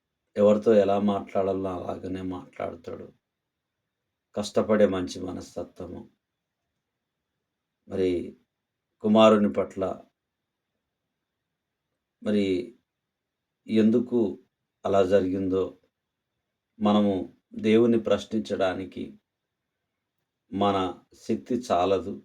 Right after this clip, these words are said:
దేవుని వేడుకోవడంలోనే మన బాధ్యత అయి ఉంటున్నది. వినీత్ కొరకు మనమందరము ప్రార్థనలో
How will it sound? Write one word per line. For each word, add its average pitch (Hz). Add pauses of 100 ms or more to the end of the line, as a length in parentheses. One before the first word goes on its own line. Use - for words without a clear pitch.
(380)
దేవుని 104
వేడుకోవడంలోనే 98 (380)
మన 90
బాధ్యత 95
అయి 92
ఉంటున్నది. 90 (1300)
వినీత్ 107
కొరకు 98 (560)
మనమందరము 92 (160)
ప్రార్థనలో 92